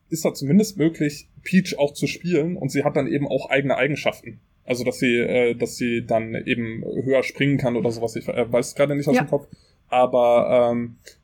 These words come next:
Speaker 1: äh, im Gegensatz zu den ganz alten Spielen, wo man immer nur Mario oder Luigi spielen kann, kann man in den neueren dann eben auch, äh, die Rolle von Peach übernehmen.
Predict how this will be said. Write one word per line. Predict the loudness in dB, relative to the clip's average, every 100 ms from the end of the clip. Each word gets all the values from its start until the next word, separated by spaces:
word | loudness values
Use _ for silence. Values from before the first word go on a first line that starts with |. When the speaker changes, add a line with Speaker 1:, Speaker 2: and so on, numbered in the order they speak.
| 0
Speaker 1:
äh, | 2 2
im | 0
Gegensatz | 2 2 2 0
zu | 0
den |
ganz | 0 0
alten | 0 0
Spielen, | -2 -2 0
wo | 0
man | 0
immer | 0
nur | 0
Mario | 2 4 4 2
oder | 0 0 -2
Luigi | 0 -2 -2 -4
spielen | -4 -4 -4
kann, | -4 -4 -4
kann | -4
man | -4
in | -2 -2
den | 0
neueren | 2 2 0
dann | -2 -2
eben | -4 -2
auch, | -4 -2 -2
äh, | -2
die | 0
Rolle | -2 -2
von | -4 -4
Peach | -4 -4
übernehmen. | -4 -2 -2 -2 -4